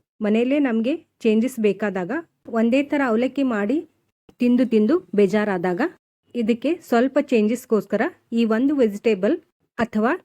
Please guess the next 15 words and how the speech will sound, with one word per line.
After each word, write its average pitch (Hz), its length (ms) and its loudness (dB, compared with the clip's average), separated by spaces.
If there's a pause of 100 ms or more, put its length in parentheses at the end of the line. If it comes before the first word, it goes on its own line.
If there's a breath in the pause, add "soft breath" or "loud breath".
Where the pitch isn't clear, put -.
(100)
ತರಕಾರಿನ 254 540 0
ಹಾಕಿ 202 520 -4 (220)
ಮಾಡೋದ್ರಿಂದ 214 560 2 (240)
ಅವಲಕ್ಕಿ 233 420 -2
ರುಚಿ 247 460 -4
ಇನ್ನೂ 220 240 2
ಹೆಚ್ಚಾಗಿರುತ್ತೆ. 196 800 -2 (400)
ಹಾಗಾಗಿ 226 580 -2
ಯಾವ 226 220 -2
ರೀತಿಯಾಗಿ 294 580 -2 (280)
ಟೇಸ್ಟಿಯಾಗಿ 240 580 0
ಅವಲಕ್ಕಿ 247 440 -2
ರೆಸಿಪಿ 233 360 -2
ಮಾಡೋದು 208 380 0
ಅಂತ 180 200 -4